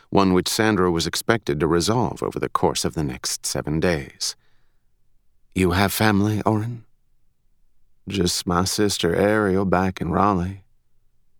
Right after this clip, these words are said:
"And the police have contacted her?" "They say so, yes, ma'am.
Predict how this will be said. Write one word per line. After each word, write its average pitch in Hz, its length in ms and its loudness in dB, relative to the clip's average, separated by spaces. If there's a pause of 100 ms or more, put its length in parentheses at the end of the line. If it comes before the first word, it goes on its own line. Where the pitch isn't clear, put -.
(360)
"And 67 320 -4
the 69 80 -4
police 76 360 -4
have - 140 -6
contacted 78 640 -4
her?" 87 300 -2 (1300)
"They 80 180 0
say 92 280 0
so, 101 340 0
yes, 95 280 0
ma'am. 90 460 0